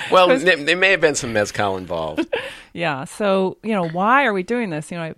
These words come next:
Speaker 2: told a few people, like, "Hey, I'm doing this podcast." The big question is, why? You know, what, what is this about? I have to say, I haven't really admitted that I'm sixty plus until this moment.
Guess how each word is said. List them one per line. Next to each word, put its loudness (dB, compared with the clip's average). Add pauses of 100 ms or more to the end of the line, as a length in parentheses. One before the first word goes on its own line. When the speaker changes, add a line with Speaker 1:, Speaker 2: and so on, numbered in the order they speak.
Speaker 2:
told -6
a -6 (220)
few -4
people, -4
like, -10
"Hey, -4
I'm -4
doing -2
this -4
podcast." -2
The -12
big -12
question -8
is, -8
why? -4 (480)
You -10
know, -6
what, -4
what -2
is -4
this -8
about? 0 (640)
I -10
have -8
to -12
say, 2 (160)
I -8
haven't -8
really -4
admitted -4
that -8
I'm -6
sixty -12
plus -4 (160)
until -6
this -8
moment. 2